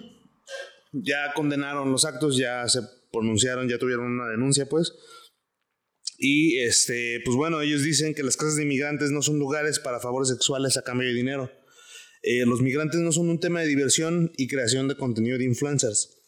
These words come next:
La Casa de Migrantes no tolera el, no tolerará el abuso de inmigrantes por su,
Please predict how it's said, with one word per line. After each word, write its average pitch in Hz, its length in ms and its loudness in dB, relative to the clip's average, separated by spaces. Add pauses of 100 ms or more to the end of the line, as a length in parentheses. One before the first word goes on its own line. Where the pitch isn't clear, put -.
(240)
La 98 100 -2
Casa 117 220 0
de 151 80 0
Migrantes 147 480 0
no 143 160 0
tolera 156 420 0
el, 131 240 0
no 139 100 0
tolerará 135 520 -2
el 143 80 -2
abuso 139 340 0
de 139 80 0
inmigrantes 123 500 0
por 120 200 -4
su, - 200 -8